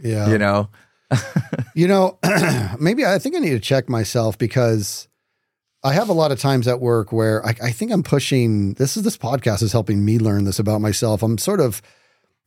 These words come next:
Speaker 1: I mean, look at me. I like, I like to make people laugh. I like to make them smile. I like to make them think. I like to do these things for people. I want people to be happy. There's something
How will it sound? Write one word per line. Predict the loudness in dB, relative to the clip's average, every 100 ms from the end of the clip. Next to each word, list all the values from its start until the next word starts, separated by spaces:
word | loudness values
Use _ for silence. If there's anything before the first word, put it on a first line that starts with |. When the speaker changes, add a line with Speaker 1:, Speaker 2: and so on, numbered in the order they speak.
| _ _ _
Speaker 1:
I | -12 -12 -16 _ _
mean, | 4 4
look | 4
at | 0
me. | -4 -10
I | -2 0
like, | 0 -2 -6
I | 0
like | 2 2
to | 0
make | 0 0
people | 0 -2
laugh. | 0 0 0
I |
like | -2
to | 0
make | 0
them | 0
smile. | -2 -2 0
I |
like | 0 0
to |
make | -2 0
them | -4
think. | -2 -2 0
I | 0
like | 0
to | 0
do | 0 2 2
these | 0 -2 -2
things | -2 -2
for | -4
people. | -4 -4 -2
I | -4
want | 0 0 0 -4
people | -4 -2 0
to |
be | -2
happy. | -2 0 -2 -2 -4
There's | -4 -2
something | -2 0 2 2 -2